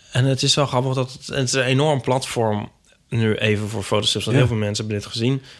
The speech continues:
Speaker 1: En er was dus heel veel weerstand binnen de Volkskrant-redactie schijnbaar voor. En uiteindelijk was iedereen om. En de mensen die het eerst niet wilden, die zitten nota bene in het introotje van de strip. Zitten ze zelf in. En, eh, Philippe Remarque himself had nog een soort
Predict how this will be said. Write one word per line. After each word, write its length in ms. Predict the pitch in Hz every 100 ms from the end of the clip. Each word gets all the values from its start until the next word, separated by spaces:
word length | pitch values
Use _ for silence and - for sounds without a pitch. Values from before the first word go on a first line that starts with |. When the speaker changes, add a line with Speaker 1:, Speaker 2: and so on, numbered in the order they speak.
| _ _ _ -
Speaker 1:
En 140 | - 123
er 60 | 123
was 140 | 120
dus 120 | 120
heel 140 | 127 117
veel 100 | 107
weerstand 520 | 110 117 - 117 110
binnen 280 | 117 110 110
de 80 | 107
Volkskrant-redactie 680 | 120 113 107 107 98 - 101
schijnbaar 640 | - - 95 98 87 87
voor. 260 | 95 98 104
En 280 | 123 110 104 - - _
uiteindelijk 440 | - 110 110 120
was 160 | 117 104
iedereen 580 | 110 110 107 104 104 - _ _ _ _
om. 400 | 131 120 127 117
En 100 | 107
de 60 |
mensen 320 | 107 107 98 104
die 80 |
het 80 | 104
eerst 120 | 104 104
niet 100 | 98
wilden, 300 | 107 110 110
die 180 | 104 - _ _ _ - 117
zitten 300 | - 113 107
nota 200 | 107 101
bene 220 | 107 98 101
in 160 | 107
het 120 | 101
introotje 520 | - 113 120 127 120 117
van 140 | 117
de 80 | 113
strip. 380 | - 117 123 -
Zitten 380 | - - - 120
ze 180 | 117
zelf 280 | 98 104 95
in. 320 | 113 120 139 - - - - _ _
En, 300 | 110 101 101
eh, 60 | 98
Philippe 800 | - - - - 120 120 120 107
Remarque 420 | 107 110 107 -
himself 640 | 107 101 - 120 113 113
had 140 | 110 104
nog 160 | 98
een 240 | 101 98 95
soort 340 | 104 95 -